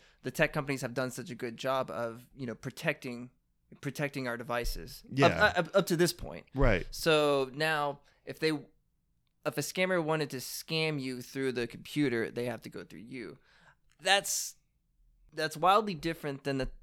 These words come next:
Speaker 1: the type of s-, day-to-day scams that go on, you know,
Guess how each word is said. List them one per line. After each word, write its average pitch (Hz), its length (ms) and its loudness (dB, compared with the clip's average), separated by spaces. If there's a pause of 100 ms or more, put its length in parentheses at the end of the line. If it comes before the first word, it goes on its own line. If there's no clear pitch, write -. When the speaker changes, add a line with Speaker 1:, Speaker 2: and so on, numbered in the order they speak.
Speaker 1:
the 131 160 0
type 143 320 0
of 131 80 -4
s-, - 160 -10
day-to-day 135 580 4
scams 127 420 -6
that 113 140 -8
go 120 200 -2
on, 110 280 -2
you 123 80 -6
know, 104 200 -6